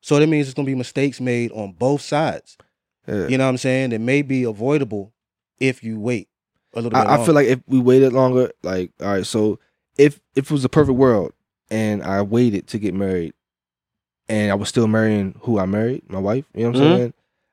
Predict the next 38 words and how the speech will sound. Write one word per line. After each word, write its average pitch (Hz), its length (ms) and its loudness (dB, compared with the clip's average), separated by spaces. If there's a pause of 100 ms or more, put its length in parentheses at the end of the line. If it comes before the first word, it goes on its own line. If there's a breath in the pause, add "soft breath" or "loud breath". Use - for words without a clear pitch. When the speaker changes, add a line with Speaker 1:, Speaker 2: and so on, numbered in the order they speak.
(100)
Speaker 2:
I 110 60 2
would 110 140 2
definitely 123 380 0
would 117 100 0
want 110 420 -2
to 107 320 -4 (200)
be 113 160 0
more 110 240 0
established 107 460 -4
in 98 140 -8
who 101 180 -4
I 101 120 -2
was. 98 440 -6 (640)
You 110 120 -2
know 110 60 0
what - 20 -2
I'm 107 60 -4
saying? 107 340 -2
That 110 160 0
way, 104 360 0 (640)
it'd 117 160 0
be 113 100 2
more 107 240 2
stability 107 500 0
for 104 140 -6
me 92 140 -2
to - 40 -20
get. 117 280 0 (400)
You 110 60 -2
know 113 40 2
what 113 40 0
I'm 104 40 -4 (120)
saying? 107 280 -2
It 127 120 2
was 139 120 2
a 117 60 2
lot 120 260 2
of 110 200 0